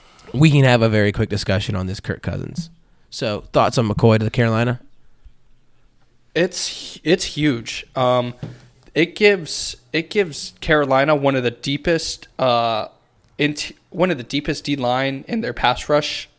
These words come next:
Speaker 2: that I've seen. It's a championship type D line. I'm trying to find, Evan Silva always tweets it out, um, what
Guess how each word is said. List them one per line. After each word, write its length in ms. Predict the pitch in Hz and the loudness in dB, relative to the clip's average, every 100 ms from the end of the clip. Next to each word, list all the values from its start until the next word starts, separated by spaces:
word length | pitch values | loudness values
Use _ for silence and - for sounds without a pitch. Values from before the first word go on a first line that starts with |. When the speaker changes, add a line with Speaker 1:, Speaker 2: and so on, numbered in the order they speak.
| _ _ | _ _
Speaker 2:
that 360 | 127 117 117 - | 0 2 0 0
I've 240 | 127 135 131 | 2 2 0
seen. 260 | - 135 135 | -4 -4 0
It's 240 | 151 - | 0 -2
a 60 | 131 | -6
championship 600 | - 123 123 120 120 - | -6 -6 -6 -6 -8 -4
type 220 | 113 - | -6 -4
D 120 | 123 | -6
line. 360 | 208 123 113 - - - - | -4 -8 -10 -12 -20 -20 -4
I'm 140 | 135 131 | -2 -2
trying 340 | - 156 151 | 2 2 2
to 480 | - 147 143 139 131 - - - | 0 0 0 0 -2 -8 -20 -20
find, 760 | - - 143 139 139 135 139 | -2 4 6 6 4 2 0
Evan 280 | 143 147 139 | 2 2 0
Silva 400 | - 147 135 139 | 0 0 2 2
always 440 | - 127 127 - | 2 2 2 -4
tweets 360 | - 135 123 - | -6 -6 -6 -4
it 80 | 120 | -2
out, 360 | 120 117 113 - _ _ _ | 0 -2 -6 -14 _ _ _
um, 540 | 127 120 117 117 117 113 - - _ _ _ _ _ | -2 0 2 -2 -4 -10 -18 -20 _ _ _ _ _
what 320 | 135 135 - | 2 2 0